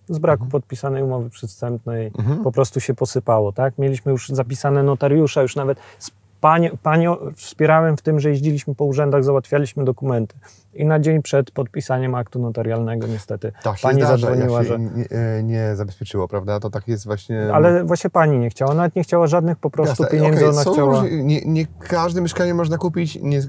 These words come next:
Speaker 2: każde mieszkanie, jakby są ludzie, którzy mają swoje zafiksowane rzeczy.
Speaker 1: Tak.
Speaker 2: Okej, i teraz, e,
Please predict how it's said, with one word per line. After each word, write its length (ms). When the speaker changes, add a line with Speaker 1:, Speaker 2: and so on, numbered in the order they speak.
Speaker 2:
każde 320
mieszkanie, 500
jakby 160
są 120
ludzie, 140
którzy 180
mają 180
swoje 480
zafiksowane 560
rzeczy. 360
Speaker 1:
Tak. 140
Speaker 2:
Okej, 340
i 60
teraz, 280
e, 40